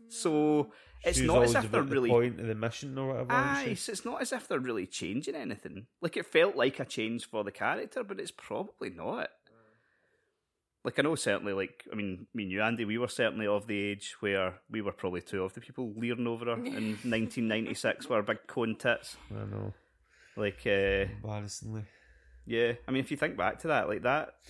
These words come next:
Speaker 1: that did influence us as eleven-year-old boys
Speaker 3: I know.
Speaker 1: becoming men, didn't it?
Speaker 3: I mean, mind you, were like, there was a rumour that you could see her boobs.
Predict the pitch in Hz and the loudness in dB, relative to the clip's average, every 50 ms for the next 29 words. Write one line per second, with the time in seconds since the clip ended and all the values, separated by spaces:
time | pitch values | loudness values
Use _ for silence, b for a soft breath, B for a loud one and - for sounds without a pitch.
0 | - - 139 139 135 - 123 107 104 101 113 117 - - 131 123 113 - 110 101 | -4 0 0 0 2 2 2 4 4 2 2 0 2 2 2 2 4 4 2 2
1 | 95 92 - - 104 98 95 92 - - - - - 117 104 101 98 95 104 101 | 2 0 -2 -2 0 0 0 -2 -4 -10 -12 -6 -2 0 2 2 2 0 0 -2
2 | 98 95 101 98 92 95 92 92 - 98 92 110 135 147 143 156 - - - 117 | -2 0 0 0 0 -2 -4 -4 -4 0 2 2 2 2 0 -4 -8 -8 -6 -6
3 | 110 104 104 101 98 95 95 - - 117 107 104 95 92 95 98 110 135 160 151 | -4 -4 -4 -4 -4 -4 -6 0 0 0 2 2 0 0 2 2 0 0 0 -4
4 | 143 - 156 160 - 143 - - - - 127 123 147 175 185 165 - - 143 151 | -6 -8 -8 -6 -4 -6 -6 -6 -6 -6 -2 0 0 0 0 -2 -4 -4 -4 -4
5 | 170 165 170 165 139 127 127 120 120 113 85 - - - 120 110 110 98 110 107 | -4 -2 -2 0 2 4 4 4 2 0 -2 -4 -2 -2 0 0 0 0 0 0
6 | 104 104 113 113 117 120 117 113 110 95 85 113 110 - 113 110 - - - 123 | 2 2 2 2 2 2 2 0 0 -2 -6 -6 -4 -4 -6 -4 -4 -6 -4 -2
7 | 120 117 110 101 107 107 - 123 139 151 143 135 - - - | 0 0 0 0 -2 -2 0 2 2 2 0 -4 -8 -8 -10